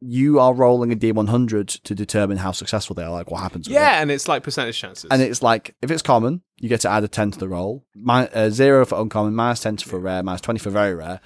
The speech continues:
Speaker 1: But then the things that can happen are really fun.
Speaker 2: Yeah.
Speaker 1: So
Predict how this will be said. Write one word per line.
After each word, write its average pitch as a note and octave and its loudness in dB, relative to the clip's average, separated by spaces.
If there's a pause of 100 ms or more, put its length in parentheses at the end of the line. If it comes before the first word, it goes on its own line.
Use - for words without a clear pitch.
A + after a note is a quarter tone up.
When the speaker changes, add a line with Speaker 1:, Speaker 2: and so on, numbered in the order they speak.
(120)
Speaker 1:
But C3+ 4
then D3+ 6
the E3 4
things E3 2
that E3 -2
can D3 -2
happen B2 -2
are A2 -6
really G#2 -4
fun. A#2+ -2 (100)
Speaker 2:
Yeah. A3 -14 (180)
Speaker 1:
So A#2+ 2